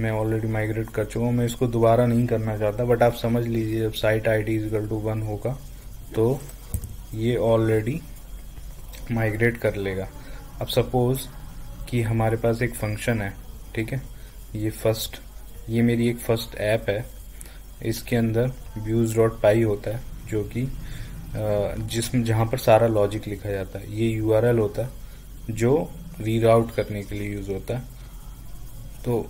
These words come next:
मैंने मेन ऐप से, जो मेरी मेन टेस्ट डोमेन प्रोजेक्ट है, मैंने यहाँ पे फर्स्ट करके लिखा हुआ है,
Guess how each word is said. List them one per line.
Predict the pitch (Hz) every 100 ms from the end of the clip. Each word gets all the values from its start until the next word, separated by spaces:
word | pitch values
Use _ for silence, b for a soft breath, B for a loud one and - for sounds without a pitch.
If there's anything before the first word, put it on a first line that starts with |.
| - - - - - - - - - -
मैंने | 113 113 110 127 135 113
मेन | 113 120 135 120
ऐप | 110
से, | - - 117
जो | 123 110 110 117
मेरी | 113 113 120
मेन | 113 113 120 120 117 -
टेस्ट | 110 110 -
डोमेन | 110 113
प्रोजेक्ट | 110 107 107 110 -
है, | 110
मैंने | 110 107 107
यहाँ | 107 104
पे | 107 117
फर्स्ट | - 120 - - - - B B B -
करके | 107 -
लिखा | 107 107 -
हुआ | 113 107
है, | 117